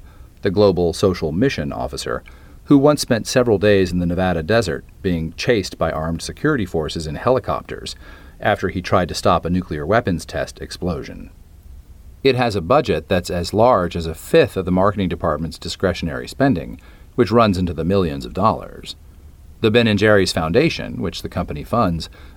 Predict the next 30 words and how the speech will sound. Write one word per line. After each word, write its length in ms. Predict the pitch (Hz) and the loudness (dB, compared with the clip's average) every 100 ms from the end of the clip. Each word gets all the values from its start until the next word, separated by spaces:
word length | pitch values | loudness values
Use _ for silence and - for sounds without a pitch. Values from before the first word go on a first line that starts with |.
| - | 0
also 420 | 120 147 - 92 | 2 4 2 2
earmarks 520 | 104 110 95 82 - | 2 2 2 0 -4
about 320 | 80 80 - | -6 -6 -8
two 160 | - 110 | -2 -2
point 300 | - 98 - | 0 -4 -4
five 260 | 87 78 | -6 -4
million 380 | 80 95 107 85 | -2 0 0 -2
dollars 460 | 82 98 98 64 - | 0 0 0 -4 -8
annually 640 | 92 101 104 69 62 65 - - - | -4 0 0 -2 -8 -10 -14 -18 -18
to 120 | - 92 | -6 0
grassroots 560 | 101 101 - 95 85 | 2 2 0 -2 -2
causes 440 | - 110 113 95 85 | -2 2 2 0 -6
across 340 | - 113 101 | 0 0 0
the 140 | - | -2
U 180 | 87 92 | -2 0
S. 380 | 117 - - - - - - - - - - - | 0 -4 -8 -14 -16 -20 -20 -20 -20 -20 -20 -6
Running 300 | 120 135 147 | 2 4 6
the 100 | 123 | 4
show 380 | 101 143 117 98 | 4 6 6 6
is 180 | 92 95 | 4 4
Miller, 420 | 254 120 98 101 - - - - | 4 4 0 -8 -16 -20 -20 -2
whose 240 | 120 113 | 2 2
posts 460 | - 147 139 - - | 2 2 2 2 -2
on 160 | 98 92 | 0 2
Ben 140 | 101 | 2
and 100 | 92 | 2
Jerry's 300 | 87 87 82 | 0 -2 -2
social 320 | 95 90 85 | -2 -4 -2
media 300 | 92 135 147 | 0 0 0
accounts 500 | 90 - 76 73 - | -4 -4 -6 -6 -10